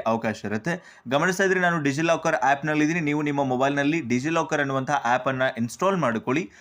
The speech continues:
ನಂತರ ನಿಮ್ಮ ಆಧಾರ್ ನಂಬರ್ ಹಾಗೆ ನಿಮ್ಮ ಮೊಬೈಲ್ ನಂಬರನ್ನು ಹಾಕಿ ಲಾಗಿನ್ ಆಗಿ, ನಂತರ ಇಲ್ಲಿ ಕೆಳಗಡೆ ಸರ್ಚ್ ಅನ್ನುವಂಥ ಆಪ್ಷನ್ ಕಾಣಿಸ್ತಾ ಇದೆ ನೋಡಿ, ಸರ್ಚ್ ಮೇಲೆ ಕ್ಲಿಕ್ ಮಾಡಿ.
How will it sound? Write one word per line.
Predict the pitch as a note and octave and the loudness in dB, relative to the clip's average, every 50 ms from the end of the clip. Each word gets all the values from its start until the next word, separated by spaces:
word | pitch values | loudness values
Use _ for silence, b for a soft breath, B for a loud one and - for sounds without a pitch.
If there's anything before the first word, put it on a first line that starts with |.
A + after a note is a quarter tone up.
| B B B - | B B B -2
ನಂತರ | B2+ C#3 D3+ D#3+ E3 E3 | -2 -2 0 0 -2 0
ನಿಮ್ಮ | D#3 D#3 D3+ D3 D3+ D3 D3 C#3 - - _ _ - | 0 0 0 2 2 2 2 0 -2 -14 _ _ -2
ಆಧಾರ್ | - A#2+ C3 C#3 D#3 D#3+ D3+ | 2 2 4 4 4 2 2
ನಂಬರ್ | D3 C#3+ C#3+ D#3 D#3 | 0 -2 0 0 0
ಹಾಗೆ | D3 C3+ C3+ C3+ C3+ C#3 B2 G#2 - - _ _ _ _ _ - | 0 0 -2 -2 0 -2 -2 -2 -4 -10 _ _ _ _ _ -6
ನಿಮ್ಮ | C3 B2+ B2+ B2+ | -4 0 2 2
ಮೊಬೈಲ್ | B2 B2+ B2+ B2+ D3 D#3 D#3+ D3+ | 2 2 4 4 4 4 4 2
ನಂಬರನ್ನು | C#3+ C#3 C#3 C3 B2+ C3 B2+ | 0 0 0 0 0 0 0
ಹಾಕಿ | B2 C3 C3 C#3 C3+ - C#3+ A2 F#2 - - - A2+ | 0 0 0 0 0 0 -2 -2 -2 -6 -6 -2 0
ಲಾಗಿನ್ | A2+ A#2+ B2+ C3+ C#3+ D#3 C#3+ | 2 2 2 2 0 0 0
ಆಗಿ, | B2+ B2 B2+ D3+ F3 E3+ D3 | 0 0 2 0 -2 -2 -2
ನಂತರ | D3 D3+ E3+ E3+ | -2 -2 0 0
ಇಲ್ಲಿ | E3 D#3+ | 0 0
ಕೆಳಗಡೆ | D3+ - D#3 D#3+ F3 F3 F#3 F3 D#3+ | 0 0 0 2 2 2 2 0 0
ಸರ್ಚ್ | C#3 - F3 F#3 G3 F3 - | -2 0 0 0 0 0 -2
ಅನ್ನುವಂಥ | F3 D#3 D3+ D3 C#3+ D3 | -2 -2 -2 -2 0 0
ಆಪ್ಷನ್ | C#3 C3 - - C#3+ C#3 B2+ | 0 0 -2 -4 -8 -6 -2
ಕಾಣಿಸ್ತಾ | B2 A#2+ B2 A#2+ - - A2+ | -2 -2 -2 -2 -4 -2 -4
ಇದೆ | G#2 G2+ | -2 -2
ನೋಡಿ, | G2 G#2+ B2 E3 F3 B B B B B B | -2 -2 -2 -2 -4 B B B B B B
ಸರ್ಚ್ | B - D3+ E3 E3 D3+ - | B 0 2 2 2 0 -2
ಮೇಲೆ | D3+ D3 C#3 C3 | 0 0 0 0
ಕ್ಲಿಕ್ | - B2+ B2 A2 - - | 0 -2 -4 -4 -2 -2
ಮಾಡಿ. | A2 G#2+ A2+ D3+ F#3 F3+ | -2 0 0 0 0 -2